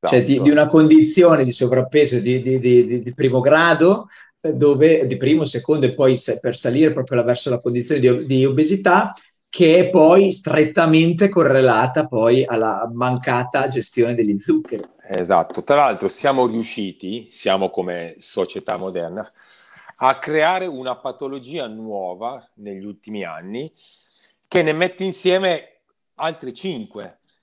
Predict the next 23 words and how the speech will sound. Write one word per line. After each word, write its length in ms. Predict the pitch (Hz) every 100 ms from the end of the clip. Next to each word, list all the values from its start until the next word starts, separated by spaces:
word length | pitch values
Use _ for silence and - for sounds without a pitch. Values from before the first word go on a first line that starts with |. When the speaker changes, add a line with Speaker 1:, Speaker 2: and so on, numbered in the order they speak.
| _ _ _
Speaker 2:
che 180 | 139 135
è 40 |
la 140 | 156
sindrome 440 | - 127 131 156 147
metabolica. 840 | 107 101 98 127 98 87 95 - _ _ _ _ _ _ _ _ _ _ _
Speaker 1:
Certo. 420 | - 98 - 123
Speaker 2:
E 180 | - _
praticamente 1080 | - 127 131 131 123 135 135 127 104 92 107 -
di 80 |
queste, 380 | 101 117 117 - _ _ _ _ _ _ _ _
eh, 340 | 110 117 123 - _ _ _ _ _ _ _
nell'ottanta 1200 | - 110 120 123 120 110 - 131 131 113 98 90 98
ottantacinque 800 | - 110 107 120 - 135 127 117
per 160 | 107
cento 320 | 98 120 113 113
dei 180 | 131
casi 480 | 131 104 90 90 101 -
il 140 | 107
diabete 540 | 117 107 98 92 101
è 160 | 98 90
sempre, 880 | _ _ 110 95 90 - 107 104 -
sempre 460 | _ - 87 85 92
presente. 640 | 87 80 71 73 _